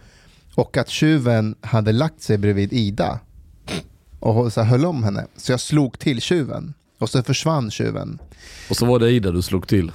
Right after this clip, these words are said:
Speaker 1: Ja, exakt. Nej, men, och så började jag tända lite i lägenheten. Och så är det, eh, tjuven har, eh,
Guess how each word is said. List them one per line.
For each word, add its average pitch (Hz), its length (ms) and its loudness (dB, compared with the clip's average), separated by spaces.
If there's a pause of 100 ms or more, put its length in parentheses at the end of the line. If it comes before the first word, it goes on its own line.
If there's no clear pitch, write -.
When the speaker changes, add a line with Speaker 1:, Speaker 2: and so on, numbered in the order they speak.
(100)
Speaker 1:
Ja, 135 380 2
exakt. 127 360 -2
Nej, 127 80 -2
men, 139 260 -2
och 135 120 -2
så 147 300 0 (240)
började 123 200 2
jag 120 100 2
tända 120 340 2
lite 127 280 0
i - 20 2
lägenheten. 113 800 0 (640)
Och - 120 -2
så 139 120 0
är 127 80 4
det, 120 260 4 (340)
eh, - 120 -2
tjuven 135 420 2
har, 107 460 2
eh, 101 260 4